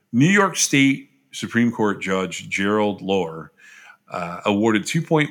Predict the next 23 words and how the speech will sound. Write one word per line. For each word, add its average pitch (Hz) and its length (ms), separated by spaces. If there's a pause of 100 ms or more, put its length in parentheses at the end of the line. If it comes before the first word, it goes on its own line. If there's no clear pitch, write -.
one 107 380
five 107 420
million 98 400
dollars, 87 640
the 113 160
estimated 147 560
value 104 260
of 95 100
Palmer's 95 440
property 101 580
and 85 100
bank 98 280
accounts, 85 500 (460)
following 123 420
a 98 80
two-month 151 560 (100)
inquest 110 720
into 92 220
the 90 120 (140)
death 123 460
of 92 320
Eugene's 95 560
daughter-in-law, 87 760